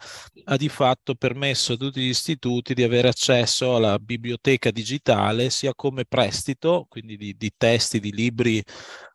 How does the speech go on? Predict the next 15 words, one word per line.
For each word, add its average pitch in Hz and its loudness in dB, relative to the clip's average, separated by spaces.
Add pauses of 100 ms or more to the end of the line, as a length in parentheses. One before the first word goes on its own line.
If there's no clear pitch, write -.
(180)
eh, 120 -2
anche 123 0
di 110 -4
uscita 117 0
recentissima, 131 -2
che 139 2
diciamo 135 -4
come 143 0
Open 135 -4
Educational 123 -2
Resource, 120 -2
eh, 113 -10
dentro 113 -6
un, 110 -6
eh, 107 -4